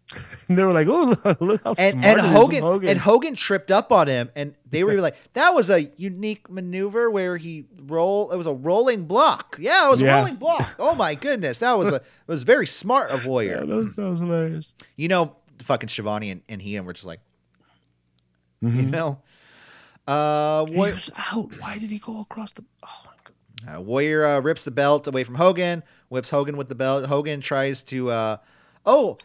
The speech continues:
Speaker 2: and then Hogan pulls a fucking sandwich bag out of his tights.
Speaker 1: Yeah.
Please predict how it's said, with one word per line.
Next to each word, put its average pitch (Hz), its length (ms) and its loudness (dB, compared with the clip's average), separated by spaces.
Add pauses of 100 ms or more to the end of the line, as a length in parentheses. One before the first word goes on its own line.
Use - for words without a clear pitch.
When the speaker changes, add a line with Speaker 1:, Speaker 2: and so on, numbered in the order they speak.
(140)
Speaker 2:
and 185 120 -2
then 294 160 6
Hogan 151 600 2 (1400)
pulls 262 500 -4
a 160 60 -4
fucking 180 380 -4
sandwich 190 680 -4
bag 113 300 0
out 123 100 2
of 123 80 -2
his 117 120 -8
tights. 95 600 -8 (460)
Speaker 1:
Yeah. 104 320 -6